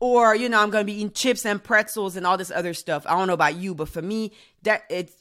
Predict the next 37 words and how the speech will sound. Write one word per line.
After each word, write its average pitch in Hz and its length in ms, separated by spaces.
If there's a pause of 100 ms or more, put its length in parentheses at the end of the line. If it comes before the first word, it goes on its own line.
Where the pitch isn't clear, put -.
if 190 140
I'm 208 160
drinking 240 320
a 214 100
lot, 175 480 (480)
then 185 480
I'm 196 160
gonna 190 280 (440)
start 190 400
craving, 196 400
like, 165 220
the 175 80
greasy, 180 480
salty 170 640
types - 360
of - 100
foods. 127 360
Like, 113 140
I'm 175 140
not 170 160
really 160 200
into, 151 480 (220)
into 185 240
sweets 202 400
like 151 220
that, 156 100
especially 196 500
when 160 140
I've 147 80
been 143 140
drinking. 135 480 (420)
But, 247 320 (1200)
and 254 180
then 370 300
here 359 260
comes 285 320
Saturday. 220 680